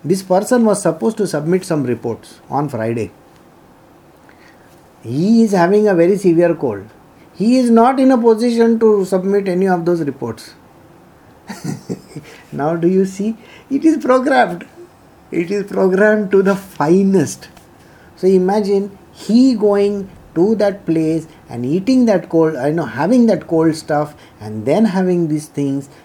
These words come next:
and then on Friday not appearing. The program is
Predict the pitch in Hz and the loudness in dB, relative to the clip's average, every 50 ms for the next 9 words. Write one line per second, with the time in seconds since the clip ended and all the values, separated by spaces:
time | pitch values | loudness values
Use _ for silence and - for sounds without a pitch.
0 | - - 107 110 113 110 127 156 196 220 214 214 202 190 185 170 156 156 151 160 | -20 -16 -12 -10 -8 -4 -2 -2 0 0 0 0 -2 -2 -2 -2 -2 -2 -2 -2
1 | 156 156 151 147 147 139 117 - - 151 147 143 135 139 139 139 135 135 135 - | -4 -4 -4 -6 -6 -8 -10 -8 -6 -4 -4 -2 -2 -2 -4 -4 -6 -10 -14 -18
2 | - - - - _ - - 113 110 120 120 - - 151 175 185 175 180 175 170 | -20 -20 -20 -20 _ -20 -12 -10 -8 -8 -8 -4 -2 0 0 2 2 2 2 2
3 | 170 165 170 - 147 160 170 170 165 | 0 0 -2 -4 -4 -2 -2 -2 -4